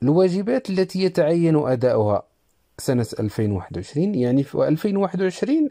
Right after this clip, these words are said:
أشنو خص يخلص؟ في إطار نظام المساهمة المهنية الموحدة، حيت ولا تابع دابا نظام المساهمة المهنية الموحدة، تم الإبقاء عليها بدون أي تغيير، حيت هذه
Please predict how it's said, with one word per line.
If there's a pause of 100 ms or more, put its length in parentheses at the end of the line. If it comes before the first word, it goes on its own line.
أشنو
خص
يخلص؟ (600)
في
إطار (140)
نظام (140)
المساهمة
المهنية
الموحدة،
حيت
ولا
تابع
دابا (580)
نظام
المساهمة
المهنية
الموحدة، (560)
تم
الإبقاء
عليها
بدون (220)
أي
تغيير، (1700)
حيت
هذه